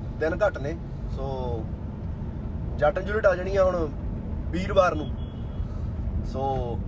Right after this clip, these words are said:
ਇਸ ਕਰਕੇ ਸਾਡੇ ਕੋਲ ਕੱਲ੍ਹ ਦੀ ਦਿਹਾੜੀ ਪਈ ਆ। ਮੈਨੂੰ ਦੱਸੋ ਅਸੀਂ ਕਿੱਥੇ ਆਈਏ? ਯੂ ਐਨ ਏ, ਇਹ ਕਿੱਥੇ ਆ? ਇਹ ਤਾਂ ਬਾਹਰਲੀ ਗੱਲ ਹੋ ਗਈ।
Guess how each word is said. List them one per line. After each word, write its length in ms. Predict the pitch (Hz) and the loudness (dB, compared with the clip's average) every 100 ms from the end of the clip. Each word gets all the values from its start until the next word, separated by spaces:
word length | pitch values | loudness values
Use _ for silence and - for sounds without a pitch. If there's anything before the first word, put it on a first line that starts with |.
| - - - - - | -4 -4 -4 -4 -2
ਇਸ 160 | 156 156 | -2 -2
ਕਰਕੇ 240 | - - | 0 2
ਸਾਡੇ 160 | 165 170 | 2 2
ਕੋਲ 120 | - | 2
ਕੱਲ੍ਹ 200 | 160 160 | 2 2
ਦੀ 60 | - | 4
ਦਿਹਾੜੀ 200 | 214 160 | 4 4
ਪਈ 220 | 160 175 | 2 2
ਆ। 60 | 190 | 2
ਮੈਨੂੰ 140 | 175 | 0
ਦੱਸੋ 160 | 160 170 | 0 2
ਅਸੀਂ 120 | 165 | 2
ਕਿੱਥੇ 240 | 156 139 | 0 0
ਆਈਏ? 260 | 127 123 110 - - - - | 0 0 0 0 0 -2 -2
ਯੂ 300 | 143 165 165 | 0 2 2
ਐਨ 180 | 143 | 2
ਏ, 120 | 135 107 - - - 247 | 0 -2 -4 -4 -4 -4
ਇਹ 100 | 285 | -2
ਕਿੱਥੇ 200 | 226 220 | -2 -2
ਆ? 40 | - - - - - - - - 143 | -2 -2 -4 -4 -2 -2 -2 0 2
ਇਹ 40 | |
ਤਾਂ 80 | 156 | 4
ਬਾਹਰਲੀ 360 | 139 127 135 147 | 8 8 6 6
ਗੱਲ 180 | 147 | 4
ਹੋ 80 | 143 | 4
ਗਈ। 120 | 139 | 2